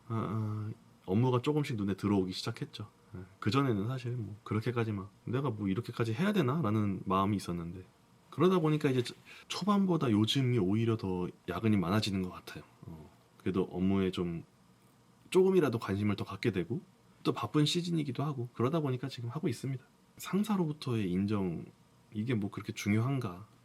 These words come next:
그래서 사실 삶을 보는 관점에 따라서 많이 다른 것 같아요. 상사로부터의 뭐 인정이라던가 평판,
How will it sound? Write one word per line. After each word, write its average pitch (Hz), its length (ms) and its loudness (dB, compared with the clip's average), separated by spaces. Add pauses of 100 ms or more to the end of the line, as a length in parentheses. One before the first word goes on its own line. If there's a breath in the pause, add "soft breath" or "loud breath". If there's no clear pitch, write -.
그래서 123 320 0 (540 loud breath)
사실 131 140 -4
삶을 180 340 4
보는 131 240 0
관점에 120 360 -2
따라서 113 480 -2 (720)
많이 95 160 -2
다른 117 280 -2
것 135 80 -2
같아요. 85 280 -10 (220)
상사로부터의 139 840 -2
뭐 87 120 -6
인정이라던가 90 1120 -2 (140)
평판, 175 540 -2